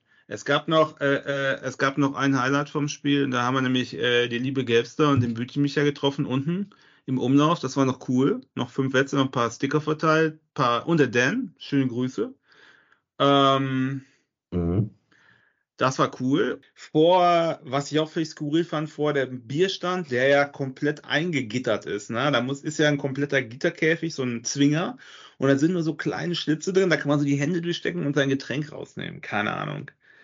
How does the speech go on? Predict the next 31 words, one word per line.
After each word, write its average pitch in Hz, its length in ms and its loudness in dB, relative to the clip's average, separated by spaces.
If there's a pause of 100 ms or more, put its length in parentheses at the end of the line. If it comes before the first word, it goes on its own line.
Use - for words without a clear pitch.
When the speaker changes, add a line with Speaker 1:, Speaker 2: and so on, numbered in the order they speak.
(360)
Speaker 1:
Ansonsten 147 520 2
Stadion 143 480 4
Betzenberg 139 560 0
ist 135 100 -8
ja 120 100 0
mega 123 360 0
oldschool. 143 340 -2
Ich 110 140 -6
war 123 100 0
auch 151 80 0
noch 127 140 -2
nie 139 180 -2
da 131 200 2
im 127 180 -2
Stadion, 139 480 -2
muss 147 80 -6
ich - 80 -16
dazu 151 280 -2
geben. 151 300 0
Und, 131 300 0
äh, 123 200 6 (280)
ich - 120 -12
fand's 151 380 2
schon 151 320 2
geil 131 260 4
von 147 140 -2
der 135 120 4
Atmosphäre. 143 680 0
Das 110 180 -2
ist - 140 -14
so, 135 380 0